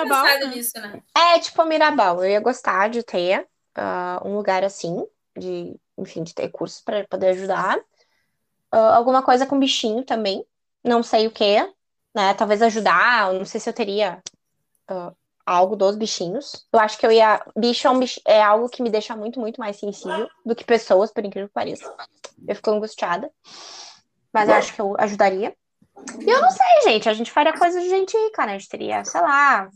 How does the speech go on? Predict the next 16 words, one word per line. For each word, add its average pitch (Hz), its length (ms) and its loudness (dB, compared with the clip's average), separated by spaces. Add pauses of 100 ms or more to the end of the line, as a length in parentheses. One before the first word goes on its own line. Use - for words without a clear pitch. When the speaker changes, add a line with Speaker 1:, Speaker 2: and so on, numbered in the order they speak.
(120)
Speaker 3:
eu 214 120 -8
vou 220 200 -2
jantar 285 320 0
Speaker 2:
Gostei 262 160 6
Speaker 3:
hoje 262 100 2
em 277 40 -2
Speaker 2:
das 269 100 -4
Speaker 3:
São 311 100 2
Speaker 2:
viagens. 269 220 4
Speaker 3:
Paulo. 302 580 6
Eu 240 80 4
vou 294 140 4
jantar 339 320 4
em - 20 -4
São 381 220 -4
Paulo 339 420 6